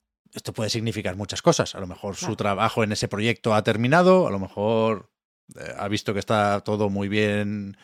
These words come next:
Speaker 1: encaminado y ha dicho, "Me voy a otra cosa", o, lo más fácil, teniendo en cuenta el, el historial de este proyecto, a lo mejor no van especialmente bien las cosas.
Speaker 2: Claro, lo hemos estado hablando antes. Me has dicho que no, eh,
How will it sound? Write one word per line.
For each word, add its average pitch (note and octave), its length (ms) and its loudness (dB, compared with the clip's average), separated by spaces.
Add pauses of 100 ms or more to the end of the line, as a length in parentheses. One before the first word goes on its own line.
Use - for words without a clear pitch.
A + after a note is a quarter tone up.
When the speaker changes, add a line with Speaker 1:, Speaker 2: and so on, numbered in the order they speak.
(120)
Speaker 1:
encaminado G#2+ 720 2
y G#2+ 80 2
ha G2+ 60 2
dicho, G#2+ 240 0
"Me G2+ 60 -2
voy G#2+ 160 2
a A2 40 4
otra G#2+ 180 -2
cosa", C#3 480 2
o, C#3 300 4 (880)
lo E2+ 140 -8
más F#2 180 -2
fácil, F#2 920 -2 (100)
teniendo G2+ 340 -4
en F#2 80 -4
cuenta G2 520 -2 (260)
el, F#2 560 -6
el G2 140 -4
historial G#2 680 0 (140)
de F2 240 -6
este - 180 -2
proyecto, G#2 520 0 (600)
a - 120 -8
lo G2 80 -4
mejor G2+ 220 -2
no A#2+ 100 4
van F2+ 160 0
especialmente F#2+ 440 -2
bien F2+ 140 0
las F2+ 120 -2
cosas. - 260 0 (320)
Speaker 2:
Claro, F3+ 340 -2
lo D3+ 60 -8
hemos E3+ 120 -4
estado F3+ 140 -2
hablando E3+ 320 2
antes. F#3 260 2
Me D#3 80 -2
has D#3 80 -2
dicho D#3+ 280 -2
que F3 100 0
no, E3+ 380 0
eh, E3 120 2